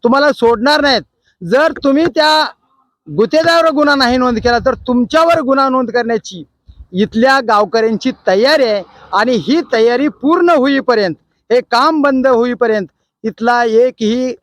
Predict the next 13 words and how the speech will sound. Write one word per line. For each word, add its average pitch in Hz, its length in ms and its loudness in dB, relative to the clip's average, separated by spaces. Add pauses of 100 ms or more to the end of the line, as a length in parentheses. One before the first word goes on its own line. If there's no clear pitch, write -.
(460)
शेतकरी, 240 720 -2
गावकरी 220 600 -2
मागं 185 320 -2
हटणार 220 520 -2
नाही, 170 300 -2 (260)
याची 220 240 -2
दक्षता 220 680 -2 (280)
अधिकाऱ्याने 233 600 2
घ्यावी 202 340 0 (300)
आणि 220 220 0
या 254 260 4
कामाची 226 460 0
तात्काळ 320 680 0